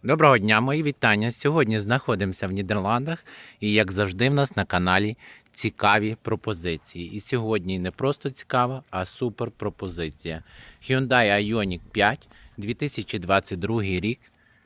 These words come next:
п'ятий місяць, автомобіль виїхав з автосалону в Нідерландах. Класний такий сірий колір, автомобільчик весь в рідній фарбі, весь в оригіналі, перевірено електронним товщиноміром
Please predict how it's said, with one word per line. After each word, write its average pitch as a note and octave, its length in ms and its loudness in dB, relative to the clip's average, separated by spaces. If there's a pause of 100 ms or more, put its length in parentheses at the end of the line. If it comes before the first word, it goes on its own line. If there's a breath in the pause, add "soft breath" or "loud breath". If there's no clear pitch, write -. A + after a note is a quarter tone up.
п'ятий G#2+ 440 0
місяць, G2+ 500 -6
автомобіль F#2 680 -4
виїхав G2 480 -6
з F#2 360 -10
автосалону F#2+ 840 -6 (380 loud breath)
в G#2 40 -8
Нідерландах. F#2 960 -2
Класний A2 420 0
такий F2+ 540 -4 (300 loud breath)
сірий F2+ 480 0
колір, A#2+ 540 -2 (240)
автомобільчик F#2+ 840 -4
весь F#2+ 420 0 (140)
в F2+ 240 -6
рідній F#2 400 -6
фарбі, B2 500 -6 (400 loud breath)
весь F#2 380 0
в F#2 200 -6
оригіналі, G#2 840 -6 (500 loud breath)
перевірено A2+ 720 -2 (120)
електронним G#2 680 -4
товщиноміром F2+ 840 -6